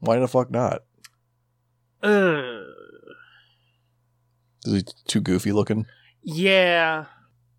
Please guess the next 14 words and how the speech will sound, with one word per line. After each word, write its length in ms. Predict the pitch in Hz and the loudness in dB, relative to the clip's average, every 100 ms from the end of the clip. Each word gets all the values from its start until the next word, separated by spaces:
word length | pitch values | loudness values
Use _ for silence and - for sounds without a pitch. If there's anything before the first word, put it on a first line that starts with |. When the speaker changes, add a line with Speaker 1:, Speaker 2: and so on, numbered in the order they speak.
| _ _ _ _ | _ _ _ _
Speaker 2:
Yeah, 280 | 190 220 208 | -2 2 2
I 100 | 208 | 0
think 340 | - 185 165 | -4 -12 -14
so. 420 | - 139 135 131 - _ _ _ _ _ _ _ _ | -16 -16 -14 -16 -20 _ _ _ _ _ _ _ _
And 100 | 247 254 | -4 2
I'm 200 | 262 285 | 2 2
a 100 | 214 | -2
Diedrich 540 | - 214 190 196 - | -4 -10 -8 -12 -10
Bader 340 | 180 180 170 143 | -6 -6 -6 -10
fan 460 | - 175 170 156 | -8 -6 -4 -6
from, 160 | 143 147 | -10 -12
like, 180 | 139 - | -10 -6
way 260 | 151 156 | -2 -2
back. 480 | 147 143 135 127 - | -2 -4 -4 -6 -12